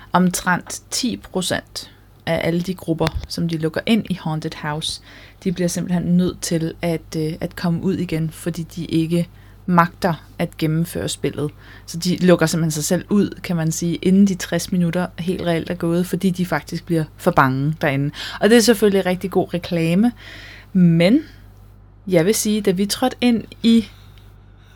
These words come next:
The Haunted House, og her står vi altså kun i entréen, ikke?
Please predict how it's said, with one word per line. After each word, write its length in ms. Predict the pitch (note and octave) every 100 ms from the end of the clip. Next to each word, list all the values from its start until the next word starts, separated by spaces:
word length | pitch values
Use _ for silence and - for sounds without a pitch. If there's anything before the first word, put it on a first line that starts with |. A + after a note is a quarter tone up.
| - - - G3+
The 120 | A3
Haunted 340 | G3+ F#3 G3+ G3+
House, 500 | F#3+ E3+ G#3 - - - - -
og 60 | F3
her 120 | -
står 240 | - A3
vi 80 | G#3+
altså 180 | F3+ F3+
kun 180 | G3+ G3+
i 60 |
entréen, 520 | E3+ D#3+ - F#3+ - C3 - -
ikke? 120 | F3